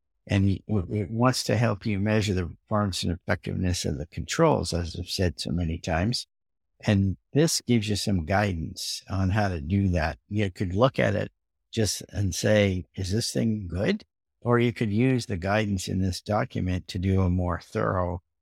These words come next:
assessment of your, uh, controls you've got in place. Your registrar comes in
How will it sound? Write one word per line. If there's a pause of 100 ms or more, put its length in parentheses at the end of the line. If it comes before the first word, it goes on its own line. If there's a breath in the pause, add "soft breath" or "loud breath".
(140)
assessment (100)
of (200)
your, (420)
uh,
controls
you've
got
in
place.
Your
registrar
comes
in